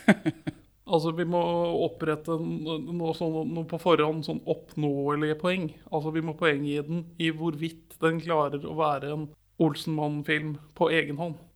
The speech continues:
Speaker 1: Ja, men så er det, og det også, det vi tror er en Olsenmann-film, er jo ikke det filmene er.
Speaker 2: Nei.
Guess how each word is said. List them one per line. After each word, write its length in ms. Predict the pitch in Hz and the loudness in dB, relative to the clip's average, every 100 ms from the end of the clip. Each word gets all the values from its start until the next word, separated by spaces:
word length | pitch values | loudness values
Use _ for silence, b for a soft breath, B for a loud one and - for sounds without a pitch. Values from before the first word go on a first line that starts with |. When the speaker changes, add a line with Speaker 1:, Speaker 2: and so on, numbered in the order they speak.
| - | -10
Speaker 1:
Ja, 140 | 107 90 | -8 -6
men 160 | 110 | -4
så 140 | 123 123 | 2 2
er 80 | 117 | 0
det, 140 | 110 | -6
og 80 | 120 | -6
det 140 | 110 110 | -6 -4
også, 300 | 117 135 127 110 - 117 - - - _ _ | -4 -4 -4 -6 -10 -14 -18 -20 -20 _ _
det 160 | 131 131 | 2 2
vi 80 | 120 | 2
tror 240 | 139 120 117 | 0 -2 -2
er 140 | 113 | -4
en 80 | 113 | -6
Olsenmann-film, 480 | 95 101 98 156 101 | -8 -8 -4 -4 -4
er 80 | 92 | -8
jo 60 | |
ikke 100 | 123 | -8
det 480 | 107 110 - - 117 | -6 -8 -10 -18 -10
filmene 480 | - 117 90 87 92 - _ | -4 -4 -4 -8 -14 -18 _
er. 260 | - - - - | -6 -6 -8 -14
Speaker 2:
Nei. 300 | - 165 190 | -6 -2 2